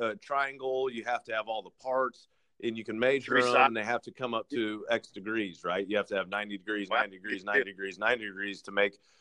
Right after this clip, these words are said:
Speaker 1: uh, three hundred sixty degrees, right? Other than that
Speaker 2: Well, you have to have four times ninety to make three sixty.
Speaker 1: Exactly.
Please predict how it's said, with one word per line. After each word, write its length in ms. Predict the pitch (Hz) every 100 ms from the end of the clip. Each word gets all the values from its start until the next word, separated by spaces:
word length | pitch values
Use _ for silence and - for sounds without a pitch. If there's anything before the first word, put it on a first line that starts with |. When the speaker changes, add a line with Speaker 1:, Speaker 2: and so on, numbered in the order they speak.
| _ _
Speaker 1:
uh, 280 | - 110 104
three 260 | 120 117 110
hundred 260 | 110 98
sixty 380 | - 120 - 98
degrees, 400 | 92 180 - -
right? 200 | 110 120 - _ _ _ _ _ _ _ _ _ _ _ -
Other 280 | 208 240 196
than 180 | 175
that 240 | 127 117 135
Speaker 2:
Well, 120 | 131 - _ - 143
you 100 | 143 156 -
have 140 | 160
to 100 | 120
have 200 | 120 123 - _
four 420 | 160 156 127 110 92 _ -
times 320 | 117 101 92
ninety 280 | 104 107 104
to 60 | 95
make 180 | 98 101
three 200 | - 101
sixty. 260 | - - 165
Speaker 1:
Exactly. 480 | 139 143 117 82